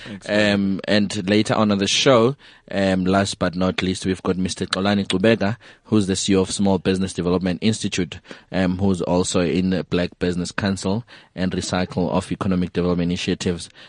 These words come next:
Speaker 2: um, called renisa. Um, you're gonna be hearing from him as well later on. Uh, he's not new to the show. We've always had him. He's become part of the family these days. But getting straight, um, to the show, maybe let me give, uh, Mister Mbacho an opportunity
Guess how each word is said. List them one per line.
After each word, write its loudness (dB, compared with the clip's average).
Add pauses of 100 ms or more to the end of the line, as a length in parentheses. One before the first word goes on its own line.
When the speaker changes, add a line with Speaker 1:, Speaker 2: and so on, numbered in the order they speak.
(120)
Speaker 2:
um, -2
called 0
renisa. -4
Um, -2
you're -2
gonna -4
be -4
hearing -2
from -8
him -2
as -4
well 0
later 2
on. 2 (320)
Uh, 0
he's 2
not 0
new 0
to -4
the 0
show. 0
We've 2
always 2
had 0
him. -2 (260)
He's -2
become 0
part 2
of 0
the 0
family 0
these -4
days. -2 (260)
But 0
getting 2
straight, 2 (300)
um, 0
to 0
the 0
show, 2
maybe 4
let 2
me 4
give, 0
uh, -4
Mister -2
Mbacho 0
an 0
opportunity -6